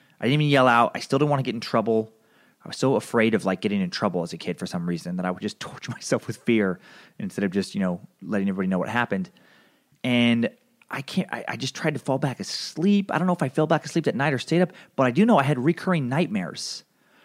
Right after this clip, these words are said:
for, uh, days, weeks, maybe months, for a while. And I do know my mom was real, my mom still is weird about not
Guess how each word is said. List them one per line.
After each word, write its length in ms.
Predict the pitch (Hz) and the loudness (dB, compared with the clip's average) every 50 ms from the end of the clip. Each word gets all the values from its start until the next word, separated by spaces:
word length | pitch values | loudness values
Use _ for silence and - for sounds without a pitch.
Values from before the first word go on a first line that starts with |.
| _ _ _ _ _ | _ _ _ _ _
for, 760 | - - - 143 131 123 120 120 120 117 113 110 107 107 - _ _ _ _ _ _ _ _ _ _ - | -20 0 4 4 6 6 6 6 6 6 6 4 2 0 -4 _ _ _ _ _ _ _ _ _ _ -2
uh, 520 | 113 107 104 101 98 95 90 90 87 - - _ _ _ _ _ _ _ _ _ 117 110 104 - | 0 2 2 2 2 2 0 -2 -4 -8 -10 _ _ _ _ _ _ _ _ _ -18 -18 -6 -2
days, 400 | 127 123 131 147 156 160 143 127 | 2 2 4 4 4 2 0 -2
weeks, 500 | 101 95 95 123 147 - - - - - | -6 0 2 2 2 2 -2 -8 -8 -4
maybe 220 | 123 135 135 123 | -4 -2 0 0
months, 320 | 98 98 104 113 139 - | 0 2 2 2 0 0
for 180 | - - 139 135 | -4 -4 -4 -2
a 100 | - 127 | 0 0
while. 640 | 113 120 131 139 170 165 123 107 98 95 95 - _ _ _ _ _ _ _ | 2 2 0 2 2 2 4 4 2 2 -2 -6 _ _ _ _ _ _ _
And 100 | - - | -2 -2
I 20 | 151 | 2
do 140 | 170 233 | 2 2
know 60 | 254 226 | 2 2
my 120 | 175 143 | 2 2
mom 300 | 139 139 156 185 220 208 | 2 2 2 2 4 4
was 120 | 156 113 | 2 2
real, 280 | 113 110 123 180 233 - | 0 -2 2 2 2 4
my 80 | 202 220 | 2 0
mom 200 | 294 359 392 370 | 0 0 -2 -4
still 280 | - - - 214 220 180 | -4 -2 2 4 4 6
is 100 | 127 107 | 4 4
weird 220 | 98 104 98 175 | 0 0 0 0
about 300 | 170 - 90 92 - - _ _ | -2 -4 -4 -4 -6 -10 _ _
not 460 | - 98 107 120 139 151 113 - _ | -8 -2 0 2 2 2 0 -2 _